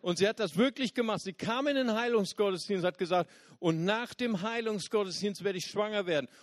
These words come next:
Und sie wurde schwanger, einen Monat. Aber sie hat noch ein bisschen gewartet, weil sie ist Deutsche, Amen. Und am,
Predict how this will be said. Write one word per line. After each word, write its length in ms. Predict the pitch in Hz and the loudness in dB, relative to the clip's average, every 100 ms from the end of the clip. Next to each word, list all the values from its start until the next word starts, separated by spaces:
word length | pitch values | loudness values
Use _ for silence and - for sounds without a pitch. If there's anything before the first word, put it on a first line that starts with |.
| 175 | 0
Und 200 | 220 220 | 2 2
sie 300 | - 190 151 | -2 -8 -2
wurde 380 | 202 285 294 247 | 0 2 2 0
schwanger, 680 | - 202 208 160 104 104 - | -2 -2 0 0 -4 -6 -2
einen 220 | 190 208 | 0 4
Monat. 420 | 214 226 175 143 | 6 6 4 -2
Aber 420 | 185 185 220 240 233 - - | 0 2 2 0 -4 -18 -6
sie 160 | 180 | 0
hat 100 | 196 | 0
noch 140 | 190 180 | 2 0
ein 140 | 170 | -2
bisschen 300 | 185 - 185 | -6 -6 -2
gewartet, 520 | 156 135 147 170 220 185 | -2 0 0 0 -4 -4
weil 160 | 139 | -4
sie 120 | 120 | -4
ist 200 | 131 - | -6 0
Deutsche, 460 | 139 147 - 208 202 | 4 4 2 0 0
Amen. 400 | 147 143 170 185 - - 175 | -2 -2 -2 -4 -10 -20 -8
Und 180 | 180 180 | -2 -2
am, 240 | 156 143 | -2 -4